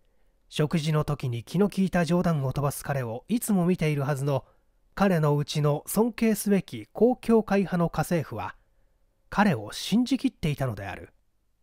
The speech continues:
だが、このサイラスという男は、実のところは、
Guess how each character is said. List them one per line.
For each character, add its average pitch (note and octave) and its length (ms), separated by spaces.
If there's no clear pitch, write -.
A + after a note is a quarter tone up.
だ A#2 140
が、 G2 260
こ C#3 160
の C#3+ 240
サ - 240
イ F#3 100
ラ D3 80
ス - 140
と C3+ 100
い C3+ 120
う B2+ 100
男 C3 320
は、 G#2 200
実 E3 300
の E3 120
と D#3 120
こ D3+ 80
ろ D3+ 120
は、 A2+ 200